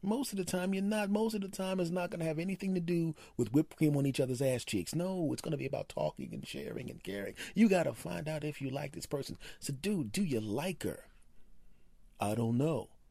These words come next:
Well, then there you go. You gotta find out, man. Neither one of us is, is a kid anymore. We're all, we're all, we're in the part of our lives where we're looking for serious girlfriends and wives right now.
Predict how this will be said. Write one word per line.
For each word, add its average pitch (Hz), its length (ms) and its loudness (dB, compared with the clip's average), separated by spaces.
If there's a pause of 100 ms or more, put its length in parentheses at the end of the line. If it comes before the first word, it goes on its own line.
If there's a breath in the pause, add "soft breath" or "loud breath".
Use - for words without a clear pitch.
(600)
Well, 160 120 -8
then 185 140 -8
there 185 120 -6
you 170 180 -8
go. 202 560 -10 (360 soft breath)
You 202 120 -2
gotta - 200 -6
find 180 420 -4
out, 208 240 -2
man. 160 260 0
Neither 202 240 4
one 208 200 2
of 180 100 4
us 156 120 6
is, 123 160 -2 (240 loud breath)
is 98 140 0
a 82 60 -4
kid 190 280 2
anymore. 160 500 0 (540 soft breath)
We're 208 140 8
all, 196 100 0
we're 208 220 4
all, 208 140 -2
we're 214 200 4
in 180 60 2
the 165 80 0
part 170 260 -2
of 160 80 2
our 156 100 4
lives 160 260 2
where 139 80 0
we're 156 100 2
looking 170 200 -4
for 127 60 -6
serious 156 420 -2
girlfriends 147 500 -2
and 110 140 0
wives 170 440 -4
right 65 220 -8
now. 76 200 -6